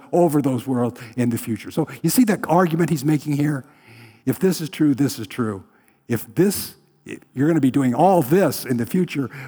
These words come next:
why can't you do this little bit now? Question number five, how much more matters of this life? Question number six,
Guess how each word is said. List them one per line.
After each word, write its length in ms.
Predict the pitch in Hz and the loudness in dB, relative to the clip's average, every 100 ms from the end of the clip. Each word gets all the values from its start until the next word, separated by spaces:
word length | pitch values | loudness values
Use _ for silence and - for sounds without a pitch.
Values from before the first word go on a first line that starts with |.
| - | -4
why 160 | 151 151 | -2 0
can't 260 | 156 131 | -2 -4
you 60 | 113 | -2
do 160 | 127 | -2
this 240 | 120 147 - | 0 -2 0
little 260 | 139 180 | 2 4
bit 300 | 143 123 117 - - | 2 -2 -4 -6 -2
now? 360 | 127 120 80 - - - - | 0 0 -4 -14 -20 -18 0
Question 380 | 170 - 156 | 0 2 2
number 200 | 147 127 | 2 0
five, 520 | 117 - 117 104 85 - _ _ _ _ _ _ _ _ | -2 0 2 0 -4 -14 _ _ _ _ _ _ _ _
how 200 | - 139 | 0 2
much 260 | 139 135 127 | 2 0 -2
more 200 | 120 117 | 0 2
matters 440 | 117 117 113 104 | 2 2 0 -4
of 120 | 95 | -8
this 200 | 110 104 | -8 -8
life? 460 | 104 90 76 - - _ _ _ _ _ _ _ _ _ | -4 -4 -4 -12 -20 _ _ _ _ _ _ _ _ _
Question 320 | - 139 143 | -4 -2 0
number 200 | 139 127 | 0 0
six, 440 | - 147 131 - | -2 -2 -2 -4